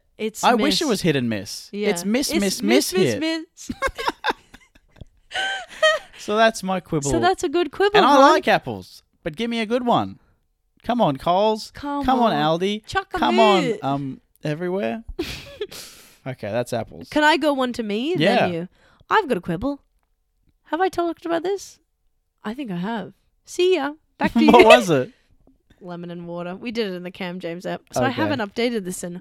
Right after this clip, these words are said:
Speaker 2: You gotta update
Speaker 1: forever.
Speaker 2: your quibbles. Um, when I shop at Aldi, another shopping-based one.
Speaker 1: <laughs> He does a lot of the shopping.
Speaker 2: I do a lot of the shopping.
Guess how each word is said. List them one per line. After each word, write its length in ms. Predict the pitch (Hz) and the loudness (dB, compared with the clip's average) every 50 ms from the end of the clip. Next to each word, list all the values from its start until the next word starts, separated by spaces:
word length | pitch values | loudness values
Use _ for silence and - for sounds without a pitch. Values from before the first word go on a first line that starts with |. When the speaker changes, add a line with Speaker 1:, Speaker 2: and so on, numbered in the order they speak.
| 190 139 | -8 -6
Speaker 2:
You 140 | 147 139 | -4 -2
gotta 240 | 123 110 98 95 95 | -2 -2 -2 -2 -4
update 140 | - - - | -6 -2 0
Speaker 1:
forever. 380 | 247 247 240 220 208 208 123 123 | 2 4 4 4 2 2 2 2
Speaker 2:
your 100 | 117 - | 4 4
quibbles. 420 | - 123 120 123 127 - - - _ _ _ _ _ _ _ _ _ _ _ _ _ | 2 2 0 -2 -6 -12 -20 -20 _ _ _ _ _ _ _ _ _ _ _ _ _
Um, 400 | 135 135 135 135 131 127 127 - - _ _ _ _ _ _ | 0 2 2 2 2 0 -4 -8 -12 _ _ _ _ _ _
when 180 | - 143 156 170 | -2 0 2 2
I 140 | 175 175 | 2 0
shop 260 | 175 - - 156 135 135 | -2 -2 -4 -4 -4 -2
at 80 | 123 | -2
Aldi, 400 | 123 127 135 131 110 98 87 - - - | 0 0 0 -2 -4 -8 -10 -12 -14 -12
another 240 | 120 127 117 110 104 | -8 -8 -8 -8 -10
shopping-based 680 | - - 101 92 - 98 92 90 90 90 95 - - | -10 -12 -12 -12 -12 -16 -16 -14 -14 -14 -14 -16 -16
one. 300 | - 90 87 85 98 113 - | -16 -16 -16 -16 -16 -18 -20
Speaker 1:
<laughs> 60 | - - - - - - - - - - - - - - - - - - - - 539 - - - - - 698 762 762 679 640 554 440 - | -18 -14 -12 -10 -10 -10 -8 -8 -6 -6 -6 -8 -10 -14 -16 -18 -20 -20 -14 -14 -14 -14 -14 0 2 2 2 4 2 0 0 -2 2 6
He 100 | 320 311 | 6 8
does 220 | 247 254 226 190 | 8 8 6 4
a 20 | 190 | 0
lot 140 | 175 175 170 | -4 -4 -6
of 60 | 165 175 | -6 -8
the 80 | 170 | -10
shopping. 220 | - - 170 165 240 | -8 -6 -4 -2 0
Speaker 2:
I 60 | 226 | 0
do 120 | 175 170 139 | 2 0 0
a 20 | |
lot 160 | 117 107 101 | 0 0 -2
of 40 | 101 | -2
the 100 | 101 101 | -4 -6
shopping. 360 | 117 110 107 104 117 110 - | -6 -6 -6 -6 -8 -10 -12